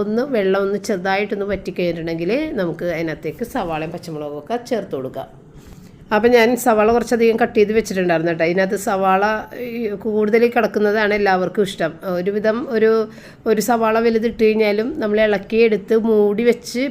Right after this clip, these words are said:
പിന്നെ തുറന്ന് കഴിയുമ്പോഴത്തേക്ക് സവാള എങ്ങോട്ട് പോയെന്ന് പോലും അറിയില്ല. അതുകൊണ്ട് ഇപ്പോൾ രണ്ട് സവാള ഞാൻ എടുത്തിട്ടുണ്ട്. ആ, അതിന്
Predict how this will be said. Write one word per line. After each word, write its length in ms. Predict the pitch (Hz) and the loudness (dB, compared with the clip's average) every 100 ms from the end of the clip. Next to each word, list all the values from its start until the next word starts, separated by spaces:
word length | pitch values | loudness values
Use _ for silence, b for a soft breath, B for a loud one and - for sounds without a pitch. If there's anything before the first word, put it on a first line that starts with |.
| 269 | -2
പിന്നെ 280 | 226 233 | 0 0
തുറന്ന് 300 | 262 262 226 | 2 2 2
കഴിയുമ്പോഴത്തേക്ക് 380 | 233 214 208 208 | 2 2 0 0
സവാള 340 | 208 202 202 226 | 0 0 0 0
എങ്ങോട്ട് 240 | 226 202 208 | 0 -2 -2
പോയെന്ന് 220 | 190 180 | 0 0
പോലും 220 | 180 185 | -2 -2
അറിയില്ല. 200 | 180 151 | -4 -4
അതുകൊണ്ട് 220 | 180 185 208 | -4 -4 -4
ഇപ്പോൾ 100 | 240 | -2
രണ്ട് 300 | 220 196 208 | -2 -2 -4
സവാള 340 | 214 165 156 | -4 -2 -2
ഞാൻ 200 | 160 160 | -2 -4
എടുത്തിട്ടുണ്ട്. 500 | 156 139 135 135 139 - B B B B - - | -6 -8 -10 -10 -10 -14 B B B B -12 -4
ആ, 60 | 175 180 170 | -2 0 0
അതിന് 240 | 208 240 | -2 2